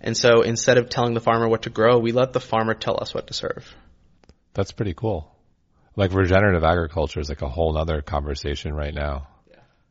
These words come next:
Speaker 2: With sustainability. Just talk to me about that and what that, I know that's something that's important to you guys.
Speaker 1: Absolutely. I mean, ultimately, we have, you know, a food ethos that is rooted very much in how we source and what we believe.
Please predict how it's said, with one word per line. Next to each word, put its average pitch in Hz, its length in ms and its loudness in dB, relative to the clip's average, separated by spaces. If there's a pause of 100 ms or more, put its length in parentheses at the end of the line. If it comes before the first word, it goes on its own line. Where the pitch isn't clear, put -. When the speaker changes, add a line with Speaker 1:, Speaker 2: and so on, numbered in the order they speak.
(140)
Speaker 2:
With - 120 -8
sustainability. 80 960 -2
Just 101 200 -10
talk 104 160 2
to - 100 -10
me 101 60 0
about 85 220 -2
that 87 180 -4
and 87 100 -8
what 82 160 -6
that, 85 240 -4
I 85 60 -4
know 87 160 -2
that's 82 160 -4
something 80 240 -4
that's 76 160 -8
important 85 380 -4
to 73 40 -6
you 78 80 -6
guys. 73 400 -10 (800)
Speaker 1:
Absolutely. 123 640 0
I - 240 -10
mean, 135 180 -2
ultimately, 160 460 4
we 131 180 0
have, 123 420 4
you 120 80 0
know, 113 160 0
a 117 60 0
food 127 240 -4
ethos 123 320 4
that 120 120 4
is 113 120 -2
rooted 120 380 0 (320)
very 123 240 6
much 120 280 2
in 117 60 0
how 110 240 0
we 107 100 -2
source - 360 -2
and 120 80 -4
what 104 100 -6
we 113 80 -4
believe. 110 420 -4